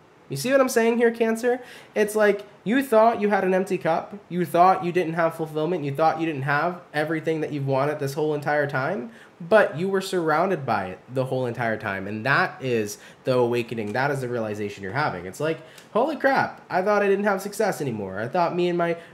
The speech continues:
my partner were, were just not happy or not in love anymore." But it's like, it was always surrounded by you this entire time, and now that you can see that, you can really break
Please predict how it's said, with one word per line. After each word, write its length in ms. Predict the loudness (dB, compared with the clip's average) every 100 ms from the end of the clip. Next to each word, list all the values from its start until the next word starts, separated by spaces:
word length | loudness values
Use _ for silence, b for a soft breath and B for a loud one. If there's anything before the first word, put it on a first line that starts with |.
| -4
my 180 | 0 2
partner 460 | 2 2 0 -2
were, 140 | -2 -4 -4
were 280 | -2 -2 -2
just 200 | -6 0
not 160 | 2
happy 320 | 4 0 0 -4
or 100 | -2
not 180 | -4
in 60 | -2
love 200 | -2 0
anymore." 320 | 0 0 -2
But 80 | -2
it's 120 | 0
like, 120 | 0
it 80 | 2
was 140 | 2 4
always 280 | 4 2
surrounded 560 | -2 0 2 2 0 0
by 200 | -2 -2
you 180 | -4 -8
this 220 | -8 -8
entire 360 | -6 -2 0 0
time, 340 | 2 2 2
and 80 | 0
now 160 | -2
that 120 | -2 -4
you 80 |
can 140 | -4 -4
see 240 | -4 -4
that, 420 | 2 2 2 -2 B B B
you 100 | -4
can 140 | -2 0
really 220 | 0 0
break 400 | 0 2 2 0